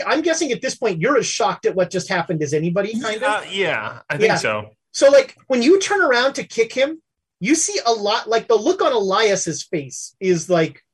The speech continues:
Speaker 1: one of shock. Uh, and you easily knock him down and put the kni-, and you've got the knife.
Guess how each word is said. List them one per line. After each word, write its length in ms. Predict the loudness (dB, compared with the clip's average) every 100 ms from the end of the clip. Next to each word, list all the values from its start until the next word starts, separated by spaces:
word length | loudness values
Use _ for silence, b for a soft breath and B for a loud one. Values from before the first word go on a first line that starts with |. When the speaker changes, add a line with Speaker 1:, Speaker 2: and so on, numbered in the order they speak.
| _ _ _ _ _ _ _ _ _ _
Speaker 1:
one 240 | -2 0 2
of 100 | 0
shock. 580 | -2 0 0 -4 -20 _ _ _ _ _ -2
Uh, 200 | 0 0 0
and 200 | -2 0
you 140 | -2
easily 440 | -2 -4 -2 0 2
knock 360 | 2 0 -2
him 140 | -4 0
down 380 | 0 0 -2 -4
and 220 | -8 -6
put 180 | -8 -6
the 80 | -4
kni-, 200 | -4 -4
and 180 | -4 -4
you've 140 | -4
got 220 | -2 -2
the 80 | -2
knife. 420 | -2 -2 -4 -12